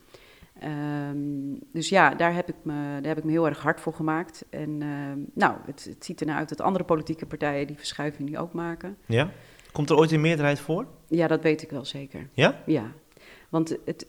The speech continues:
Speaker 1: kijk, feitelijk wat er nu aan de hand is, is in Brussel, is er is een defensiefonds. Er is een European Peace Facility, zoals dat heet. Dus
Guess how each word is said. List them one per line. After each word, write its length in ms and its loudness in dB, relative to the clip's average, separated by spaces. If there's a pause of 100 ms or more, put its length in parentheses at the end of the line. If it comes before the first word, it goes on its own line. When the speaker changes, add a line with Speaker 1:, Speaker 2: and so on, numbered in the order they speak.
(120)
Speaker 1:
kijk, 280 2
feitelijk 480 2
wat 160 0
er 100 0
nu 120 -2
aan 100 0
de 60 0
hand 180 0
is, 140 -8
is 100 -4
in 100 -4
Brussel, 380 0
is 220 -2
er 60 0
is 140 0
een 60 -2
defensiefonds. 880 -6 (640)
Er 100 2
is 180 0
een 220 -2
European 380 2
Peace 260 -2
Facility, 400 -4
zoals 260 -6
dat 120 -8
heet. 320 -6
Dus 240 -4